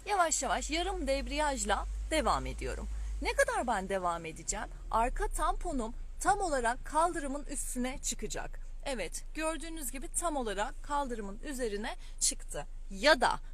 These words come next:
böyle tampondan anlamıyorsanız da şu şekilde aynanızı aşağı indirerek tekerleğinizin ortalama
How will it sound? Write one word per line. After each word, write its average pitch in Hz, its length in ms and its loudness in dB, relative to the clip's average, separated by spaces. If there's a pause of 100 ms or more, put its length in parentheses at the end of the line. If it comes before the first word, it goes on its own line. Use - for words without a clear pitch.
(180)
böyle 294 260 0
tampondan 269 760 0 (120)
anlamıyorsanız 247 840 0
da - 180 0 (360)
şu 339 160 -2
şekilde 208 600 0
aynanızı 247 640 0
aşağı 254 440 0
indirerek 240 640 -2 (240)
tekerleğinizin 294 800 2
ortalama 226 640 2